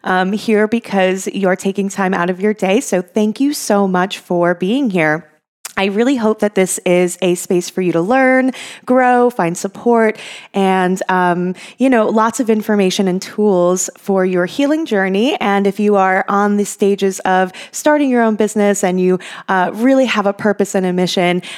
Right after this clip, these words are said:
I hope that this podcast also provides resources for you to get going with that. And I'll explain how all of that kind of ties in today, um, because I know it can kind of seem like, "Whoa, she's talking about mental health, wellness," um, but she's also talking about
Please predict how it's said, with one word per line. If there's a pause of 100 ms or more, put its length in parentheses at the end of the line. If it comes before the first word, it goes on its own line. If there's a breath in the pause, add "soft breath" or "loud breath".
(120 loud breath)
I
hope
that
this
podcast
also
provides
resources
for
you
to
get
going (100)
with
that.
And
I'll
explain
how
all
of
that
kind
of
ties
in
today, (380 loud breath)
um,
because (240 loud breath)
I
know
it
can
kind
of
seem
like,
"Whoa,
she's
talking
about
mental
health,
wellness," (260 loud breath)
um,
but
she's
also
talking
about